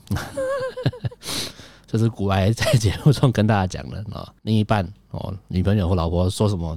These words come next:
做就对了哦，不要啰嗦。<laughs> 呃，所以今天会在节目中跟大家分享这段槟城之旅，但是第一段呢，我来跟大家讲一下，就是，呃，我们从吉隆坡前往槟城嘛，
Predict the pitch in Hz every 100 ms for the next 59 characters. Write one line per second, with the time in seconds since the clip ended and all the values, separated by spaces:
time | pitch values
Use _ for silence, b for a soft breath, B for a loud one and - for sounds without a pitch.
0 | - - 87 92 87 73 - 76 76 -
1 | 90 87 87 85 82 - - 78 - -
2 | - 587 139 - - _ 110 95 98 113
3 | 135 123 120 123 131 120 95 110 104 95
4 | 92 95 - _ _ 98 104 92 87 -
5 | - 131 113 101 101 - - 104 107 101
6 | 98 92 - 95 98 90 87 90 80 62
7 | - - 95 101 104 101 - 147 135 123
8 | 143 117 92 82 82 - 98 98 98 104
9 | 101 92 82 85 87 90 85 85 87 85
10 | - _ - 76 80 80 92 107 110 101
11 | 90 92 90 98 98 98 95 95 90 90
12 | 101 - - 98 104 90 87 87 - 78
13 | 71